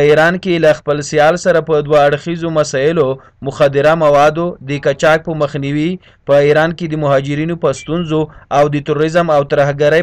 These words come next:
په وړاندې د ګډې مبارزې په اړه ژمنې هم سره کړي دي او دا یې هم سره ویلي دي چې د اړتیا په وخت کې به د دواړو هیوادونو فوزیان د تروریزم په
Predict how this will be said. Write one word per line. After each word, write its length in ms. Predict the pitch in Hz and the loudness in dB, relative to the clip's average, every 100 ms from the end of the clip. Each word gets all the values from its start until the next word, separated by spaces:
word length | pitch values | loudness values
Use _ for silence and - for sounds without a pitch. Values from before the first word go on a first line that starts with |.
| 170 | 0
په 60 | 147 | -2
وړاندې 320 | 143 151 165 151 | 0 0 -4 -6
د 60 | 143 | -2
ګډې 180 | 165 170 156 | 0 0 -4
مبارزې 460 | 143 147 143 143 170 | 0 0 0 -4 -2
په 100 | 160 | 2
اړه 120 | 151 165 | 2 2
ژمنې 300 | 139 143 143 139 | 0 -4 -4 -4
هم 160 | 175 - | -4 -2
سره 220 | 139 127 117 | -2 -2 -2
کړي 200 | 156 214 170 | -2 -2 -8
دي 100 | 160 131 | -4 0
او 40 | 143 | 4
دا 180 | 147 151 | 4 4
یې 60 | 151 | 2
هم 80 | 175 170 | -2 -2
سره 220 | 147 139 | 0 0
ویلي 260 | 156 170 165 | 0 -2 -4
دي 120 | 165 | -8
چې 60 | 165 | -4
د 200 | 147 139 | 0 0
اړتیا 280 | 135 147 139 | 2 -2 0
په 60 | 143 | -2
وخت 140 | 160 - | -2 -2
کې 80 | 165 | -4
به 60 | 160 | -2
د 180 | 143 135 | -2 0
دواړو 340 | 156 170 165 | 2 2 -2
هیوادونو 480 | 147 139 139 170 160 135 | -2 -2 -2 -6 -2 -2
فوزیان 500 | 135 147 160 123 113 - - 120 | 0 0 0 -2 -8 -16 -14 -6
د 180 | 135 139 | -4 -2
تروریزم 480 | 139 156 165 | -2 -2 -2
په 60 | 175 | -2